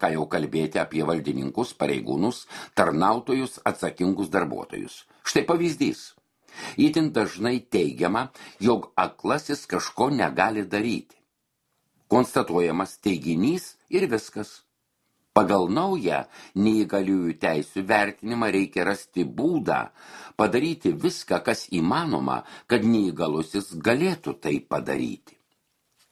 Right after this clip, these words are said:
Baigiantis oficialiai suvažiavimo daliai, las narės Marijos Simonavičienės sukurtais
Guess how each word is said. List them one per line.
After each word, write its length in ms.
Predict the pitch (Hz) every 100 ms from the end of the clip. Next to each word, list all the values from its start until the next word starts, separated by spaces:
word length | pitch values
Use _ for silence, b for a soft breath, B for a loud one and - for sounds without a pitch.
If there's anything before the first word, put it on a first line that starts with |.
| _ _ _ _ B B B B B B -
Baigiantis 800 | 147 147 131 120 107 - - - -
oficialiai 800 | 107 107 - - 71 76 67 85
suvažiavimo 800 | 82 - 95 98 120 123 123 127
daliai, 480 | 110 123 127 127 110
las 480 | 92 92 - - - b b b
narės 920 | 80 87 85 64 62 82 101 - - - b b b
Marijos 680 | 87 95 101 98 85 73 -
Simonavičienės 1200 | - - 87 78 78 65 71 71 87 90 92 - -
sukurtais 640 | - 85 90 82 104 98